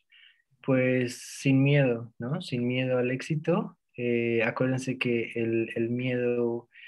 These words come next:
causa estrés, el estrés eleva los niveles de cortisol y eso baja los niveles de defensas. Entonces, si tienen miedo y estrés,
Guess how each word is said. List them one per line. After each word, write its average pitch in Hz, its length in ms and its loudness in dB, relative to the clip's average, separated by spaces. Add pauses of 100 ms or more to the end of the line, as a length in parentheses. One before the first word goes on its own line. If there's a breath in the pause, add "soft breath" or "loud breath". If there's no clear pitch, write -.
(140 loud breath)
causa 113 320 0
estrés, 185 480 2
el 120 160 0
estrés 131 500 0
eleva 123 380 2
los 120 180 -2
niveles 117 280 -2
de 117 80 -10
cortisol 175 720 0
y 123 200 -2
eso 135 260 -2
baja 127 320 -2
los 123 260 -4
niveles 113 300 0
de 113 80 2
defensas. - 680 -10 (140)
Entonces, 117 520 -4
si 113 160 -4
tienen 120 360 0
miedo 143 220 4
y 127 80 4
estrés, 156 560 0